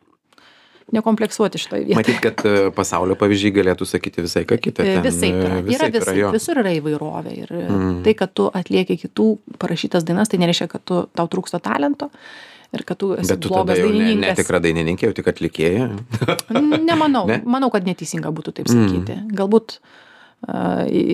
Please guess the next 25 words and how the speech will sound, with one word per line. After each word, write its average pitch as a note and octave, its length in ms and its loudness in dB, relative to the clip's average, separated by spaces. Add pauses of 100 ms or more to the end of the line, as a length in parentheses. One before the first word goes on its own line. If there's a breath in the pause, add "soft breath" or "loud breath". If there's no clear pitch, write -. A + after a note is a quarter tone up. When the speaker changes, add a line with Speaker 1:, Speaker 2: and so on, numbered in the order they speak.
Speaker 1:
į F#3 80 0
žodis F3 260 -2
dainininkė E3 600 0
yra D#3 120 -6
kur - 160 -16
kas, - 480 -12
kur - 140 -4
Speaker 2:
Platesnis. - 460 0
Speaker 1:
kas, - 20 -4
e, F3+ 720 -2
daugiau F#3 320 4
vertas E3+ 320 -2
pagarbos A2 500 2
Speaker 2:
Mm. E2 60 -6
Speaker 1:
iš F2 100 -6
tikrųjų. - 440 -10 (340 loud breath)
Speaker 2:
O C#3 40 4
žiūrėk, A#2 260 0
o G#2 100 2 (180)
televizijos B2 800 2
etapas E2 440 -2
vis B2 120 0
tiek F#2 180 0
toks F2+ 180 0
pas, - 260 -4